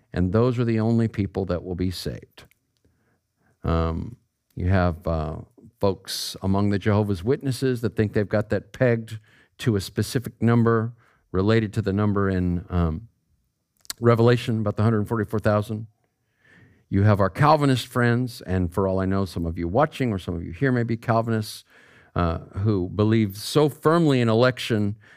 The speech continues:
that really you can't escape double-edged pre-, predestination. That is, that God has already chosen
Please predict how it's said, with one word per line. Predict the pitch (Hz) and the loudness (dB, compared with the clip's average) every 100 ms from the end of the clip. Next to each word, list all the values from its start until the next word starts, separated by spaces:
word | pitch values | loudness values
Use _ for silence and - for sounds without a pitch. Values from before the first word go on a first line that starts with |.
| _ - | _ 0
that | 107 101 | 0 2
really | 117 165 139 | 2 4 4
you | 110 113 | 0 -2
can't | - 131 - | 0 0 0
escape | 107 - - 123 123 107 | -6 -4 0 0 0 0
double-edged | 113 117 110 101 92 - | 2 4 4 2 0 -6
pre-, | - 107 90 - | -2 -2 -4 -6
predestination. | 117 107 92 92 90 85 80 85 | -2 0 -2 -4 -4 -4 -4 -2
That | 95 | 0
is, | 95 85 | 0 -4
that | 98 | -2
God | 107 98 | 0 0
has | 87 | 0
already | 110 123 104 | 0 0 -2
chosen | - - 151 156 123 104 | -4 0 0 2 0 0